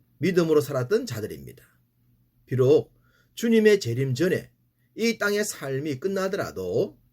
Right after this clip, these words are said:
장차 이 성에 들어가게 될 줄로 믿습니다.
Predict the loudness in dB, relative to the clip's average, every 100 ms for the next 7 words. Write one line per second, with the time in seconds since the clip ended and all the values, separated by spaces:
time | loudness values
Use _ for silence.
0 | _ -8 -6 -4 -4 -6 -8 -2 0 0
1 | 0 0 2 2 2 0 -2 -4 -6 -8
2 | -6 -6 -8 -10 -8 -8 -10 -16